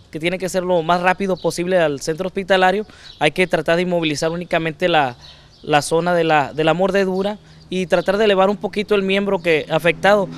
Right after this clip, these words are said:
por arriba de los niveles del corazón. Si es una, en un brazo hay que levantarlo y si es una pierna hay que tratar de acostar a la persona y, y levantarlo por encima de los niveles del corazón y trataremos de inmovilizar esta parte y poner un ven-, un vendaje holgado en esa parte afectada.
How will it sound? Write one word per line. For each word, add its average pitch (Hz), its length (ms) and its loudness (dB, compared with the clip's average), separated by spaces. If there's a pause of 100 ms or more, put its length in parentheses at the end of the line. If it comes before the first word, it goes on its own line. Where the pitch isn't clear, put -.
(240)
por 170 140 2
arriba 170 260 4
de 196 80 6
los 180 160 2
niveles 170 260 0
del 180 120 -2
corazón. 196 360 -2
Si 175 160 -4
es 160 120 -4
una, 160 440 -4
en 151 120 -4
un 180 100 -4
brazo 175 240 2
hay 185 60 -4
que 190 120 -4
levantarlo 170 640 -2 (460)
y 156 280 0
si 170 100 -8
es 175 80 -4
una 196 160 -4
pierna 196 160 -6
hay 190 60 -2
que 190 100 -8
tratar 185 220 0
de - 20 2
acostar 185 280 -2
a 190 40 0
la 196 160 0
persona 202 420 -2
y, 170 220 -2
y 170 100 -4
levantarlo 170 460 2
por 175 160 -2
encima 165 400 -6
de 185 60 -2
los 175 100 -6
niveles 170 320 0
del 180 100 -4
corazón 202 400 0 (460)
y 160 300 -4 (120)
trataremos 185 480 2
de 196 80 0
inmovilizar 180 460 0
esta 185 240 -2
parte 190 320 0
y 185 100 -6
poner 170 220 -4
un 196 120 -4
ven-, 185 240 -4
un 170 120 -6
vendaje 190 340 -2
holgado 175 420 0 (380)
en 160 140 -8
esa 165 160 -4
parte 165 240 -6
afectada. 143 420 -8